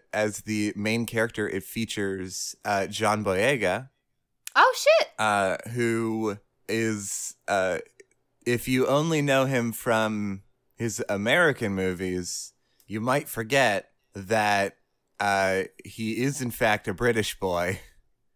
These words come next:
Speaker 2: Oh, yeah. I
Speaker 1: Uh,
Speaker 2: did forget
Speaker 1: and,
Speaker 2: that.
Speaker 1: and does have a, uh, a very British accent in this movie.
Speaker 2: <laughs> So
Speaker 1: Uh,
Speaker 2: watch out.
Speaker 1: <clears throat> So watch out for John Boyega's,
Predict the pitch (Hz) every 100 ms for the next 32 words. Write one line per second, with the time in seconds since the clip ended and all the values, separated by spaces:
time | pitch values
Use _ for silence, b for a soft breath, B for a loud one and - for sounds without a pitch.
0 | _ _ 247 277 269 208 185 _ _ 196
1 | 175 170 - - 98 98 95 104 104 101
2 | 92 147 135 - 104 101 101 95 - -
3 | 107 107 107 110 101 98 90 90 90 87
4 | 85 85 82 - _ _ 98 87 107 101
5 | 98 87 95 87 - 82 78 - 85 78
6 | - 90 80 78 82 78 73 78 78 _
7 | _ _ _ 262 - - 269 - 247 -
8 | 220 - _ _ _ _ B B - 262
9 | 320 392 381 381 320 285 - 247 - -
10 | - - - - 120 120 139 156 143 120
11 | 104 - 104 104 107 107 104 101 95 87
12 | 82 82 - -